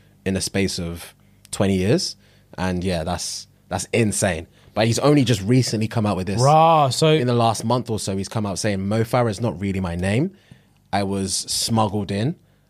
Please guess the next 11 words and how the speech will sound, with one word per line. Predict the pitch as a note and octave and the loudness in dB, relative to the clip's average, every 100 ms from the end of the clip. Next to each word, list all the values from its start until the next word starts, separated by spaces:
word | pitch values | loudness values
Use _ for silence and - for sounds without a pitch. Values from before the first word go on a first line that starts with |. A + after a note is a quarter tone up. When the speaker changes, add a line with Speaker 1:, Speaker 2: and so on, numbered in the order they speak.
| _ _ - | _ _ -8
Speaker 1:
My | G2 G2 F#2+ G2 F#2+ E2+ _ - | -2 0 2 0 -2 -6 _ -2
mum | B2 A#2+ | 2 2
died. | A#2 A2+ A#2 G#2+ - | 2 2 2 -2 -8
My | F#2+ | -8
father | F#2 - A#2+ A2+ A2 G#2 G2+ | -8 -2 2 2 2 -2 -4
smuggled | - A#2+ A2+ G#2+ | -8 -4 -2 -2
in, | A2 G2 - - | -2 -4 -10 -6
uh, | G#2 | -4
got | G2+ F#2 | -4 -4
smuggled | A#2 G#2 G2+ | -2 -2 -2
in, | G#2 G2+ | -2 -4